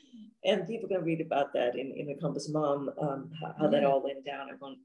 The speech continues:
Speaker 1: go into details
Speaker 2: Yeah,
Speaker 1: here,
Speaker 2: for
Speaker 1: but
Speaker 2: sure. Yeah, definitely. Yeah.
Speaker 1: yeah, it, it shifted my perspective completely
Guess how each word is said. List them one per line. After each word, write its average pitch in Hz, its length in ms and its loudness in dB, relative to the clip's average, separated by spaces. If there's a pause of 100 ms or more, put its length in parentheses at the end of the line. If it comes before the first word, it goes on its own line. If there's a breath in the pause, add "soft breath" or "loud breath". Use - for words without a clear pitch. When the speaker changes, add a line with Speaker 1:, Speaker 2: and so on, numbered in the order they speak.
(160)
Speaker 1:
go 139 160 0
into 135 200 -6
details - 480 -4
Speaker 2:
Yeah, 190 120 8
Speaker 1:
here, 160 180 8
Speaker 2:
for 170 80 0
Speaker 1:
but 135 140 4
Speaker 2:
sure. 160 280 0
Yeah, 165 320 0
definitely. 160 460 -8 (140)
Yeah. 190 280 2
Speaker 1:
yeah, 151 460 4
it, 165 340 -2 (120)
it 165 180 4
shifted 196 320 6
my 151 160 8
perspective 147 720 0
completely 156 1120 2